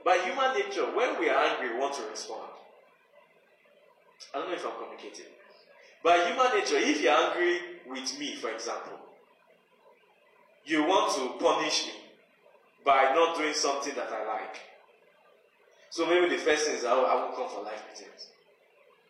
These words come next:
You know what I'm saying? It could just be anything.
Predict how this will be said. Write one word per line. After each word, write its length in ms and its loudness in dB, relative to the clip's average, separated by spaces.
You 80 -4
know 60 4
what 140 2
I'm 220 -6
saying? 120 -16
It 100 -6
could 80 -6
just 240 4
be 100 2
anything. 460 0